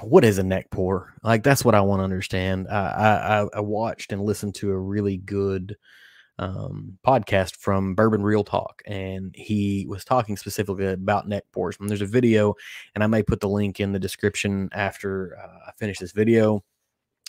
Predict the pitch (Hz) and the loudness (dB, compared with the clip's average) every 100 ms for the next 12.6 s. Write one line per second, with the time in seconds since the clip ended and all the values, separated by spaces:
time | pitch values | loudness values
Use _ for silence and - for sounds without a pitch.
0 | _ 82 - 107 104 101 107 104 - 107 | _ -20 -10 -4 -2 0 0 0 -2 -2
1 | 104 104 101 - - - _ 147 123 127 | 0 -2 -4 -12 -20 -20 _ 2 2 0
2 | 110 101 110 98 107 98 80 101 104 113 | -2 -4 -4 0 0 0 -8 -4 0 2
3 | 113 - 104 - 113 104 104 98 95 95 | 2 0 -4 2 2 4 -2 0 0 0
4 | 92 98 92 104 101 95 104 95 90 92 | -4 -8 -6 -2 -2 -4 0 0 0 -6
5 | _ - - - - 98 90 101 95 98 | _ -20 -20 -12 -2 0 2 0 0 0
6 | 107 101 104 104 - 107 104 95 - 98 | 2 4 6 6 2 0 0 0 -6 -8
7 | - 135 123 - 95 95 92 95 98 107 | 2 2 4 0 0 0 -2 -4 -4 0
8 | 113 113 107 95 117 110 101 113 113 104 | 2 2 0 -2 -2 -2 -2 -2 -4 -6
9 | - 120 110 101 104 110 - - - 104 | -4 -2 0 0 0 0 -2 -8 -4 -4
10 | 87 - - - 107 101 95 - 92 _ | -4 -10 -14 -6 -2 -2 -4 -10 -14 _
11 | 131 123 110 101 98 92 _ _ _ 104 | -2 0 2 2 0 -6 _ _ _ 0
12 | 104 95 98 - 95 95 | 0 0 -6 -6 -8 -8